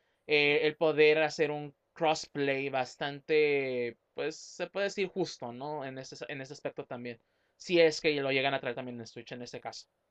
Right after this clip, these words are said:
Pero bueno. Pero sí, no, no está cancelado.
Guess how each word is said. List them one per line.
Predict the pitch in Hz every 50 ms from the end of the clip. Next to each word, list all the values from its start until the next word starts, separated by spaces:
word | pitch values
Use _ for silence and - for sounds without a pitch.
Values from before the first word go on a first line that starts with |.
| _ _ _ _ _ -
Pero | 139 131 131 131
bueno. | 135 127 123 117 - _ _ _ _ _ _ _ _ _ _ -
Pero | 160 160 165
sí, | - 262 285 294
no, | 240 214 202 208
no | 196 202
está | 202 - - 202
cancelado. | 202 202 190 - 185 165 170 190 208 208 220 220 220 214